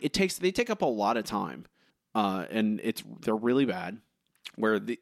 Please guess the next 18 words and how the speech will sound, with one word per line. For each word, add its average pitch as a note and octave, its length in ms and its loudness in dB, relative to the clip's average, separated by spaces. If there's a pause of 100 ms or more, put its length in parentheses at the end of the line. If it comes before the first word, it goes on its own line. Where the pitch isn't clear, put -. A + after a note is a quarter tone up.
(100)
the C3 220 2
episode E3+ 240 4
makes E3 200 2
a C3+ 40 -2
point C#3+ 300 2
to A#2+ 80 0
say, A#2 360 4
"Uh, D#3 140 0 (100)
no, D#3 320 4 (160)
Homer, D#3 360 2
we C#3+ 140 4
don't F3+ 140 6
wanna F3 180 4
hear E3+ 120 6
your D#3+ 140 6
jokes D#3 280 2
right F#2 140 0
now," F#2+ 240 -2